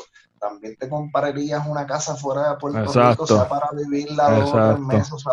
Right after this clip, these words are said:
Speaker 1: para vivir la mayor tiempo de tu, de tu vida allí, mano, de verdad, eso.
Speaker 2: Eso, eso es irrelevante porque en realidad,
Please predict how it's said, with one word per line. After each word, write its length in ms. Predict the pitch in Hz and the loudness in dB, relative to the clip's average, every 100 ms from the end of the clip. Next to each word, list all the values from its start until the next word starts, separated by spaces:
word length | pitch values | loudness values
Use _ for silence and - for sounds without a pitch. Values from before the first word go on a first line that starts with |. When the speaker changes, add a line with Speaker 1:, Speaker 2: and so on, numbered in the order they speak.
| 135 | -2
Speaker 1:
para 240 | 135 139 | -2 -2
vivir 180 | 139 139 | -2 -2
la 100 | 135 | -2
mayor 320 | 131 131 127 127 | -2 -2 -4 -6
tiempo 400 | 135 135 135 135 | -12 -8 -6 -6
de 60 | |
tu, 240 | 135 131 127 127 | -6 -10 -8 -8
de 100 | 123 | -8
tu 200 | 131 120 123 | -10 -16 -14
vida 280 | 127 131 120 | -10 -4 -4
allí, 200 | 117 123 | -6 -10
mano, 300 | 123 123 123 | -10 -10 -8
de 140 | 120 107 | -8 -6
verdad, 180 | 104 107 107 | -6 -6 -6
eso. 300 | - - 120 - _ _ - | -10 -14 -16 -18 _ _ 2
Speaker 2:
Eso, 960 | 131 123 151 151 160 151 139 120 110 _ _ _ | 4 6 8 10 10 10 8 6 0 _ _ _
eso 340 | 120 131 113 151 | 4 4 8 8
es 140 | 151 | 10
irrelevante 720 | 156 160 160 160 135 147 147 156 | 10 10 12 12 10 8 10 10
porque 520 | 135 120 127 113 104 - | 10 8 8 6 4 4
en 180 | 127 120 | 6 10
realidad, 640 | 131 135 135 160 143 | 10 10 12 12 10